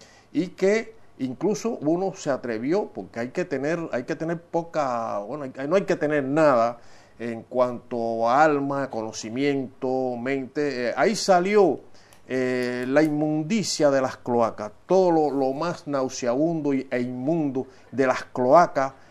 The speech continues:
de esa sociedad, eh, enquistada en los Estados Unidos, esa sociedad de derecha ultrarreaccionaria, eh,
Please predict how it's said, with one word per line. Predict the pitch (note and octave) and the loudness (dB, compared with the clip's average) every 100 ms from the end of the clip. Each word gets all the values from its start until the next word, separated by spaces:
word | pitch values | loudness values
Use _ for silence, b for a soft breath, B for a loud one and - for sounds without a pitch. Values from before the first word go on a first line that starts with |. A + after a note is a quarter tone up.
| b | b
de | A2+ A#2+ A#2+ C#3+ | -4 -2 2 0
esa | D3+ D3+ C3+ | 2 2 2
sociedad, | - B2 - A#2 D3 E3 C3 A#2 | 0 -8 -6 0 4 4 2 -10
eh, | G#2+ G2+ G2 F#2 G2 | -12 -12 -14 -14 -14
enquistada | A2+ G2 A2+ - - D#3 D3+ B2+ | -14 -14 -16 -4 2 4 4 0
en | A2 G#2 G2 G2+ | -4 -12 -18 -16
los | G#2+ | -16
Estados | G2 D3 C#3+ C3+ | -6 -2 -2 -2
Unidos, | B2 D#3+ D#3 | -4 -4 -4
esa | B2+ | -6
sociedad | A2+ G#2 A#2+ C#3+ C#3+ B - - | -8 -6 0 0 0 B -20 -10
de | A2+ A2+ | -6 -4
derecha | A2+ B2+ D#3+ - C3+ | 0 2 2 0 -2
ultrarreaccionaria, | A#2+ A#2 G2 G#2+ G#2 G#2+ A#2 D3+ C#3+ B2+ A#2 B B B - | -2 -6 -4 -8 -8 -8 -2 0 0 -2 -4 B B B -12
eh, | G#2+ G#2+ F#2+ F#2 D2+ D2+ | -6 -6 -6 -8 -12 -18